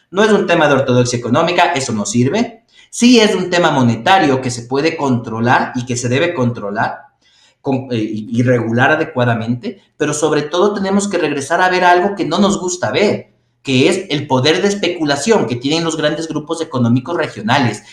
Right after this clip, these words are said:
y que finalmente te juegan con la inflación porque eso les sube su margen de ganancia.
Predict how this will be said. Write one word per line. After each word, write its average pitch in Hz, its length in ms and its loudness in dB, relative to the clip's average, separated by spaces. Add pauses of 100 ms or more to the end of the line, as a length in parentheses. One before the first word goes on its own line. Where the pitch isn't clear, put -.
y 127 100 -4
que 131 100 -2
finalmente 160 580 -2
te - 140 0 (100)
juegan 220 380 4
con 139 180 0
la 135 60 4
inflación 131 640 0 (200)
porque 175 220 -2
eso 208 140 4
les 208 120 0
sube 208 200 2
su 196 100 -2
margen 175 300 -4
de 147 80 -2
ganancia. 180 420 -8